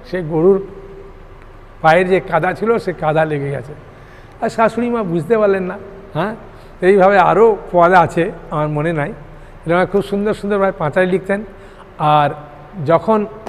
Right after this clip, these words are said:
<clears throat> চৈতন্য মঙ্গল লিখছিলেন বৃন্দাবন দাস, এই লোচন দাস ঠাকুর, সেই সময়তে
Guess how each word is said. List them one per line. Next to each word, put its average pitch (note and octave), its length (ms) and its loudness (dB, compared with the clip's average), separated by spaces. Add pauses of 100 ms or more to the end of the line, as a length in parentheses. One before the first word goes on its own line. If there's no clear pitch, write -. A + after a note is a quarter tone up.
<clears throat> - 1600 -2
চৈতন্য F#3+ 420 2
মঙ্গল F3+ 380 0
লিখছিলেন F3 520 -2 (1040)
বৃন্দাবন F3 380 -2
দাস, E3 220 0 (100)
এই D3+ 220 0
লোচন D#3+ 320 0
দাস F3+ 200 -2
ঠাকুর, D#3+ 320 -2 (760)
সেই D#3+ 160 4
সময়তে A3 380 -2